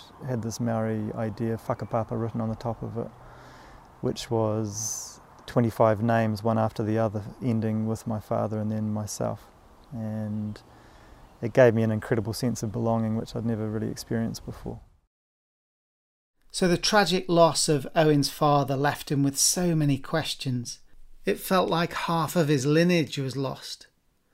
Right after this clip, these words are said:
Speaker 2: So that letter from his Maori tribe reconnected him back to many generations of his forefathers, and immediately he felt like he belonged.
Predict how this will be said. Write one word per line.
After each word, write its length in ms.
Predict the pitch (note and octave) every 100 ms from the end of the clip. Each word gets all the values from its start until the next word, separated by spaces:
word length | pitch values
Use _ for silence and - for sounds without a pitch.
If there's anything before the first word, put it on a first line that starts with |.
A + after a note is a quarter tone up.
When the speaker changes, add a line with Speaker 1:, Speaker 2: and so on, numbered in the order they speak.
| _
Speaker 2:
So 160 | - E3
that 220 | E3 G3
letter 420 | E3+ F3+ D3+ F#3
from 240 | D3 - D3
his 160 | C#3
Maori 460 | D3+ D#3 D#3+ D3+ C#3
tribe 460 | - E3 D3+ C#3+ B2+
reconnected 920 | D3+ F#3 - - D#3+ A3 - D#3+ C3+
him 220 | C3 C3
back 460 | - D#3 C#3 - - - - _
to 220 | - D3+
many 420 | C#3 D#3 E3+ F3+
generations 880 | D3+ D#3 D3 C#3 D3 C#3+ - C#3+ C3
of 80 | B2+
his 160 | B2+ -
forefathers, 880 | - D3 C#3 - C3+ C3 D#3 E3+ - - - - -
and 140 | D3
immediately 880 | D3 D#3 E3+ D#3+ D3+ - C#3+ C#3 - _ _
he 100 | D#3+
felt 320 | C#3 D#3 D#3+
like 200 | D3 C#3+
he 140 | - C#3
belonged. 640 | C#3+ C3+ C#3 C3 A#2+